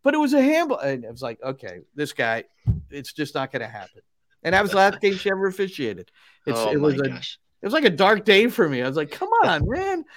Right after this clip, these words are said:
Speaker 2: It's,
Speaker 1: But
Speaker 2: it's hor-,
Speaker 1: Yeah.
Speaker 2: horrendous behavior, right? Um, well, two, two last things. One, I, before, I wanna get to that question, you know, where I, I wanna hear what you, what in your, you know, from your heart and your passion, what you'd love to see change. But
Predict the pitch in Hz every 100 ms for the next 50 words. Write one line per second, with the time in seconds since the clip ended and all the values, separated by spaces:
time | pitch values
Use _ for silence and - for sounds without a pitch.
0 | - - _ 107 127 123 135 139 - _
1 | _ - - 156 143 160 151 143 139 131
2 | - 135 123 120 110 113 120 139 - -
3 | - 160 151 123 117 - - 185 190 -
4 | _ 233 240 - 233 247 190 156 180 139
5 | 139 185 202 165 156 139 147 156 170 -
6 | 180 226 190 180 180 143 165 147 - 147
7 | 147 - - 139 131 131 131 127 - 143
8 | 160 143 139 135 120 123 127 120 _ 131
9 | 123 123 120 120 123 113 110 123 117 110
10 | 143 135 123 - 120 - 123 104 113 117
11 | 110 117 120 - 123 117 - 120